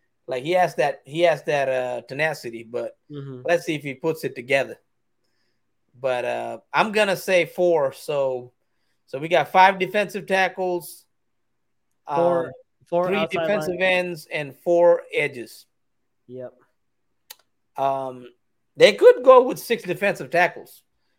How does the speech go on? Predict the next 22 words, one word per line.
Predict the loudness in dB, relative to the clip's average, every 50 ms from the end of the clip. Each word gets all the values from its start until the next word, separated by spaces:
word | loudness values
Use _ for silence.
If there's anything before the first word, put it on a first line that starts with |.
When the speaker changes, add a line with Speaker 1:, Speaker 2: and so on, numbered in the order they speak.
| _ _ -4
Speaker 1:
but | -2 0 0
we'll | 0 0
come | 0 0 0 2
Speaker 2:
Yeah, | 2
Speaker 1:
back. | 2 0 -2 -6 -14 -20 -14
Speaker 2:
more | -8 -4 -2 0 0 -2
the, | -2 -6 -8
more | -4 -2 -2 -2 -2
the, | -2 -4 -6 -8 -8 -10 -12
more | -10 -8 -4 -4 -4 -4
the | -6 -6
merrier | -6 -6 -6 -6 -6 -6 -8 -10
for | -12 -14 -16 -14
them | -12 -12 -12 -12 -12 -14
because | -16 -14 -12 -12 -12 -8 -6
they | -4 -4 -4
love, | -6 -4 0 2 2 2 0 -2
because | -6 -6 -4 -6 -6 -8 -8
the | -6 -6
way | -6 -4 -4 -2 -2 -2 -2
that | -4 -6 -6
the | -8